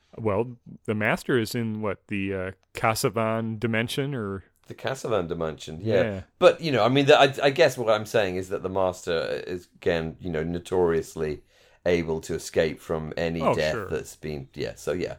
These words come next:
Speaker 1: I mean, he
Speaker 2: Yeah.
Speaker 1: escaped the Nazis, <laughs> so once
Speaker 2: Yeah.
Speaker 1: his, uh,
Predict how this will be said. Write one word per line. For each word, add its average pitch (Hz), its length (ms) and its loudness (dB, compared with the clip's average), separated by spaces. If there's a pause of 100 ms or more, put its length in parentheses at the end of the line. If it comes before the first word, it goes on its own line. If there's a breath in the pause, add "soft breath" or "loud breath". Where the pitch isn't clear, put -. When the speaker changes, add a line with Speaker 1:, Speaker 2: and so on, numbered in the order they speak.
Speaker 1:
I 156 40 -4
mean, 135 160 0
he 160 80 2
Speaker 2:
Yeah. 127 60 4
Speaker 1:
escaped - 420 2
the 104 60 -6
Nazis, 110 540 -6
<laughs> - 280 -14
so 175 400 0 (640 soft breath)
once 143 340 4
Speaker 2:
Yeah. 147 60 6
Speaker 1:
his, 120 220 0
uh, 110 200 2